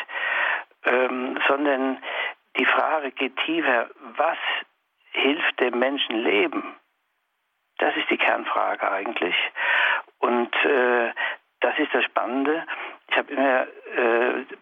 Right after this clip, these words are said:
das, äh, als wohltuend empfunden, wenn Studierende als, ähm, Echo auf meine Vorlesung gesagt haben, es kam gelegentlich vor,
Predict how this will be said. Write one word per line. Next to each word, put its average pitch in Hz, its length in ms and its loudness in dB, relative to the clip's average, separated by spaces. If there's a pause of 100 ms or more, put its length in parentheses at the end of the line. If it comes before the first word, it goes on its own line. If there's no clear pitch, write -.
(140)
das, - 160 -2 (240)
äh, - 1300 0
als - 240 0
wohltuend 139 460 2
empfunden, 135 540 0
wenn 117 140 2
Studierende 127 760 2 (920)
als, 110 260 0 (200)
ähm, 107 800 0
Echo 123 240 2
auf 110 160 2
meine 107 200 0
Vorlesung 123 720 0
gesagt - 340 0
haben, 123 220 0 (640)
es - 160 -2
kam 104 160 2
gelegentlich 104 520 0
vor, 117 420 2